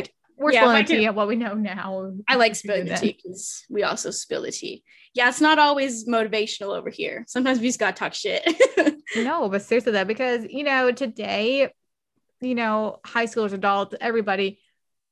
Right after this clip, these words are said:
Speaker 2: the internet's so much more powerful, like,
Speaker 1: Oh my
Speaker 2: with,
Speaker 1: gosh.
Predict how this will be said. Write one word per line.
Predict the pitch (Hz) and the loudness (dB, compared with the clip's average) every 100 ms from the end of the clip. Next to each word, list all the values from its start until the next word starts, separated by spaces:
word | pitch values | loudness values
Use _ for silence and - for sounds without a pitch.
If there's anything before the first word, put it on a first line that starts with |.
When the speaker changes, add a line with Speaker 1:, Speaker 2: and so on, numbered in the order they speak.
| _ _ _ _ 214 | _ _ _ _ 0
Speaker 2:
the | 226 | 0
internet's | 226 226 269 285 - | 2 0 0 -2 -8
so | - 214 196 | -10 -4 -2
much | 196 | -2
more | 190 | -6
powerful, | - 180 180 - 185 185 185 - _ _ 349 | -6 -6 -6 -8 -4 -4 -4 -10 _ _ -6
like, | 240 | -6
Speaker 1:
Oh | 190 | -4
my | 190 | -2
Speaker 2:
with, | 190 185 | 0 0
Speaker 1:
gosh. | 180 - | -4 -12